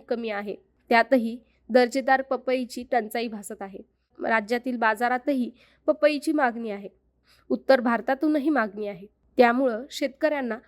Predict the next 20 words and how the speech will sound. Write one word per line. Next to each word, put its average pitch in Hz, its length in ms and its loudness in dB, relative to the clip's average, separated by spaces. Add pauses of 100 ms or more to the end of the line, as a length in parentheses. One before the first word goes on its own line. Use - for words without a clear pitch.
(260)
जागेवर 269 540 2
सध्या 240 440 -4 (280)
सोळाशे 311 540 -4
ते 339 120 -6
अठराशे 269 580 -6
रुपये 233 280 -6
प्रति 233 320 -6
क्विंटलचा 262 580 -2
दर 233 200 -2
मिळतोय. 196 360 -4 (520)
श्रावण 240 500 4
मास 214 400 -2
व 240 120 -6
अन्य 285 340 0
कारणांमुळे 226 680 -2 (120)
पपईला 262 440 -2
मागणी 214 380 -4
आहे. 196 200 -10 (560)
दुसरीकडे 269 600 4
बाजारात 240 460 -2